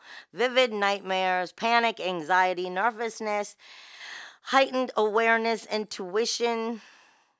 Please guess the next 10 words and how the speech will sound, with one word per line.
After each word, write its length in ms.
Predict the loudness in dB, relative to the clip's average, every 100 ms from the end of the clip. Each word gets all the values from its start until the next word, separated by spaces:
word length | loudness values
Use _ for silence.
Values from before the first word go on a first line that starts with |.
| _ -6
uh, 420 | -2 2 4 2
flu-like 540 | 0 -2 0 2 2 0
symptoms, 540 | -4 -4 -4 -6 -6
sore 220 | -4 -4
throat, 320 | -2 0 -2 -2
ears, 560 | -6 -2 -2 -4 -10 -20 _ _ _ _ _ _ _ _ _ _
eyes 440 | -6 -2 -2 -4 -6
may 160 | -6
be 120 | -6 -2
hurting 380 | -2 -2 -10